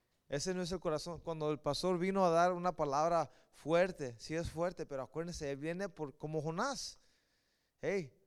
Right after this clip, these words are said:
arrepiéntense. Señor,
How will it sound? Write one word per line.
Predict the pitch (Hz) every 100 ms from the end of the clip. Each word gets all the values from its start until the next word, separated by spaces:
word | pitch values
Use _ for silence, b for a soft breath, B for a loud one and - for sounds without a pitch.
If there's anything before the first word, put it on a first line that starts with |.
| _
arrepiéntense. | 120 123 - 151 160 175 - 151 104 _ _ _ _ _ _ _ _ _ _ _ _ _ _
Señor, | - 131 147 170 156